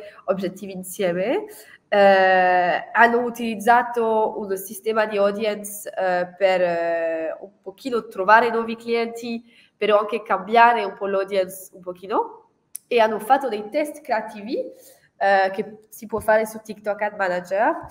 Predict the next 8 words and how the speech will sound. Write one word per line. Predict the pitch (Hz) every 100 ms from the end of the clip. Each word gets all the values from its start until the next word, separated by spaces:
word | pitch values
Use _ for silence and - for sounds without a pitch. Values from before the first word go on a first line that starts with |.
| - _ _
per | - 226 277 277 - - -
migliorare | 226 240 208 208 233 247
gli | 208
annunci, | 190 190 185 - 214 233
sempre | - 202 202 220 202
avere | 196 185 185
cambiamenti, | 190 185 180 175 180 226 240
quindi | 208 190 190 180